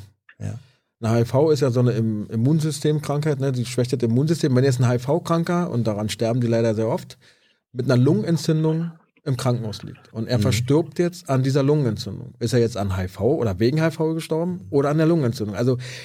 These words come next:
Speaker 2: muss man das überhaupt so auseinanderklammern?
Speaker 1: Das wollte ich, das wollte ich sagen. Und wenn man, wenn man diese, diese Zahl also von, von Menschen, die, äh, seit Beginn der Pandemie,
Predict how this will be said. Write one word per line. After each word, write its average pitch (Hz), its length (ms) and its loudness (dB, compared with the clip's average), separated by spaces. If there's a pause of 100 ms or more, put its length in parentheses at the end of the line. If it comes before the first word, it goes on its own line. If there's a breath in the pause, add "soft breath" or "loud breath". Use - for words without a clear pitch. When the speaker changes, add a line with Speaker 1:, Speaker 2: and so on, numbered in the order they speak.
(120 loud breath)
Speaker 2:
muss 151 320 4
man 185 140 2
das 156 80 2
überhaupt 131 320 -2
so 127 120 2
auseinanderklammern? 117 1000 -4
Speaker 1:
Das 113 240 -2
wollte 120 220 4
ich, - 160 -2
das 113 240 -4
wollte 113 180 -2
ich 98 80 -6
sagen. 131 280 2
Und 120 120 0
wenn 127 80 6
man, 127 220 2 (260 loud breath)
wenn 113 140 0
man 117 160 2
diese, 123 260 2
diese 120 300 2
Zahl 156 340 0
also 107 220 0
von, 110 360 0
von 104 280 -2
Menschen, 117 360 0
die, 107 280 2
äh, - 340 -6
seit 107 320 0
Beginn 117 300 2
der 110 140 2
Pandemie, 117 640 0